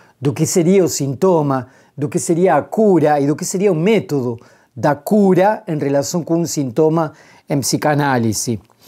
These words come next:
Aparecen os sintomas, eh, histéricos,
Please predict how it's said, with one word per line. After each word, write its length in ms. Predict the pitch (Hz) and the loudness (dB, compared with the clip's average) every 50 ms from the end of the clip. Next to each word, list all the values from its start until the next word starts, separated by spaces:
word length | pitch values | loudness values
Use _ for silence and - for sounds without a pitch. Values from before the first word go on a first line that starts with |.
| - - - _ - | -20 -20 -12 _ -4
Aparecen 880 | 139 139 - 151 160 160 185 202 202 185 - - 165 147 135 120 - _ _ _ _ _ _ | -2 0 0 0 2 4 4 4 2 2 0 -2 -4 -4 -4 -6 -10 _ _ _ _ _ _
os 140 | - 131 - | -12 -10 -8
sintomas, 1000 | - 151 139 123 - 165 165 165 165 165 156 151 147 139 135 131 123 - - - | -6 -6 -6 -4 -2 0 0 2 2 2 0 0 0 0 0 0 -2 -4 -4 -4
eh, 260 | 143 131 127 131 - | -2 -2 -2 -2 -2
histéricos, 1000 | - 156 120 - - 180 180 180 180 165 160 - - - 143 139 131 110 - - | -2 -4 -4 -4 0 2 4 4 4 4 2 0 0 -2 -2 0 -2 -2 -8 -14